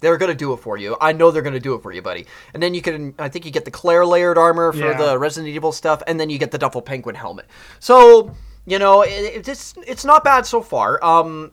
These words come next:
Speaker 1: I don't think it upgrades anything else, but at least, you know, it's a nicety to have the Brute Tigrex tickets.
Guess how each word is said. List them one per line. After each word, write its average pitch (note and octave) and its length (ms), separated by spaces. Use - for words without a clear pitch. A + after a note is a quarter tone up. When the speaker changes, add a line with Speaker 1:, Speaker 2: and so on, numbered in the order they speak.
Speaker 1:
I D#3+ 80
don't B3+ 180
think B3+ 120
it A#3 60
upgrades G#3+ 500
anything F3 360
else, D#3 240
but D#3 240
at D#3 180
least, G3+ 320
you F3 80
know, F3 120
it's D#3+ 100
a E3 60
nicety E3+ 520
to D#3+ 60
have D#3+ 180
the E3 80
Brute F3 200
Tigrex E3+ 420
tickets. - 460